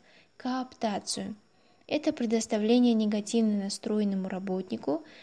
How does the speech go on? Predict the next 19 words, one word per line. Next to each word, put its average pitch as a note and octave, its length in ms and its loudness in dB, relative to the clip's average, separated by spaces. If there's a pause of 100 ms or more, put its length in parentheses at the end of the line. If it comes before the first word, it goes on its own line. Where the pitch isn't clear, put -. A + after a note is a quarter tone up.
(160)
права G#3+ 380 0
принятия A3 580 2
решений C4 640 0
о G#3 100 0
введении G3+ 580 2
новшеств G3+ 760 -2
и G#3 200 0
их A#3 160 -2
осуществлении. G3+ 880 -4 (580)
Шестое. G#3 680 -2 (260)
Маневрирование. A#3 1120 2 (280)
И - 100 -8
седьмое. A3+ 720 0 (100)
Принуждение. G#3 800 0 (1400)
Концепция C#4 680 0
организационного A3+ 1080 2
развития. G#3 600 -2 (960)
Организационное A#3+ 920 4
развитие — A#3+ 680 2